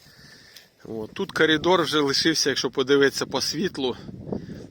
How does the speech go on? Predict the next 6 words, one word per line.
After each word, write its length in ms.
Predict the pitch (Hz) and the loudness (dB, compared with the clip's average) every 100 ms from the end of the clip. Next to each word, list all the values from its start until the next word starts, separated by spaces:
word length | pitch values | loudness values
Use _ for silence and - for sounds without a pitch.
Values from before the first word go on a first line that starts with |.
| - 147 | -16 -8
ну, 160 | 170 170 - | -6 -6 -4
чуть 220 | 175 156 | -2 0
більше 340 | 165 160 - | 0 2 2
метра 380 | 147 151 147 139 | 4 4 4 2
лишилось 440 | 135 - 139 127 | 2 0 0 0
просвіта. 640 | - 131 123 - 110 - | -2 -2 -2 0 -2 -4